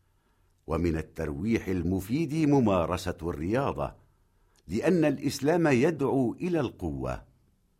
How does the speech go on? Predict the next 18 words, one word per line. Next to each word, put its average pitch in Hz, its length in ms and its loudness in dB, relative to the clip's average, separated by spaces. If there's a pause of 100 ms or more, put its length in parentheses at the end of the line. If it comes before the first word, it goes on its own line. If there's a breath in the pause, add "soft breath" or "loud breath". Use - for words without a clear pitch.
(440)
قال - 200 0
الرسول 69 560 -6
صلى 71 280 -8
الله 69 440 -4
عليه 73 440 -4
وسلم: 107 760 0 (880)
"المؤمن 87 840 2
القوي 120 720 0
خير 147 480 2
وأحب 120 1120 2
إلى 151 240 2
الله 127 440 4
من 120 320 4
المؤمن 113 720 4
الضعيف، 98 880 0 (560)
وفي 98 460 0
كل 71 680 -4
خير." 60 560 -8